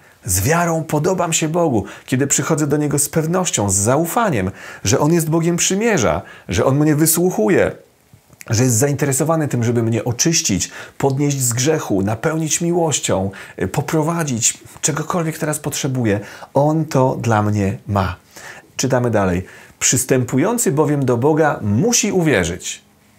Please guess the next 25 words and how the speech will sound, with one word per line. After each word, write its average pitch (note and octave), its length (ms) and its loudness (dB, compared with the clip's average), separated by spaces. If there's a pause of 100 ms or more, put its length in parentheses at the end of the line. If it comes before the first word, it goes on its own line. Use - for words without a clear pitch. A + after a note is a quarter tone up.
(160)
Zobaczcie, A#2 400 4
znowu D#3 200 2
powtarza A#2 400 0
się F2+ 120 -2
to. F#2+ 140 0 (300)
Musi F3+ 320 2
uwierzyć. F3 500 0
Znowu C#3+ 240 -2
jest C#3+ 120 -2
to C3 80 0
wezwanie B2 500 0
do, A2+ 180 2
do B2 140 0
przekonania, D3+ 720 0
do A2 100 0
zaufania, C3 640 2 (320)
do A#2+ 140 2
złożenia, C#3 500 2 (680)
y, - 20 -2
swojej B2+ 380 0
pewności C#3 1000 0 (1400)
w G#2 120 0
Bogu. G#2 420 2 (720)
Musi G#3+ 300 2
uwierzyć D#3+ 680 2